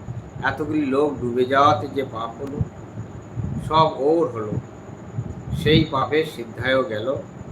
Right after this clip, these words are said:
আবার নরকও হলো। একটি সাধুর খুব সিদ্ধাই হয়েছিল,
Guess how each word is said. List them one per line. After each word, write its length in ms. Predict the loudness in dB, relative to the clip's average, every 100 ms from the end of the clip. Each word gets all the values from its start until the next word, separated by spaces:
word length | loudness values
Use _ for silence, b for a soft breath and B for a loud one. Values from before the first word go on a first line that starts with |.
| -10 -10 -6
আবার 280 | -2 0 0 0
নরকও 420 | -4 -4 -4 -2
হলো। 160 | -4 -4 -8 -10 -10 -8 -8 -8 -10 -10 -10 -14 -16 -18 -18 -18 -18 -18 -18 -16 -16 -12 -8 -8 -10 -14 -12 -10 -4 -4 -4 -8 -6 -6 -6 0
একটি 300 | 0 4 2
সাধুর 460 | 4 0 4 4 6
খুব 120 | 2
সিদ্ধাই 500 | 0 -4 2 6 6
হয়েছিল, 380 | 4 -2 -4 -12